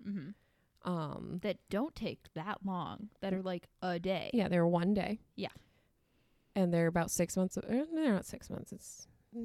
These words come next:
Speaker 2: June, it's, like, four months apart. Um, and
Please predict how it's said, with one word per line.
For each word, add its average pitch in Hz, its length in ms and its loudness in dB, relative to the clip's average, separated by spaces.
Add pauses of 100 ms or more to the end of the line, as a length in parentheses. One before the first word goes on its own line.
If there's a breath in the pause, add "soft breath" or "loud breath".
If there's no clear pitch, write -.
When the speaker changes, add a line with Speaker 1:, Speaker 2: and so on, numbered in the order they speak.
Speaker 2:
June, 190 720 -10 (760)
it's, 208 140 -6
like, 254 140 0 (180)
four 175 120 -6
months 117 200 -8
apart. - 180 -10 (600 loud breath)
Um, 190 500 -4 (180)
and 196 800 0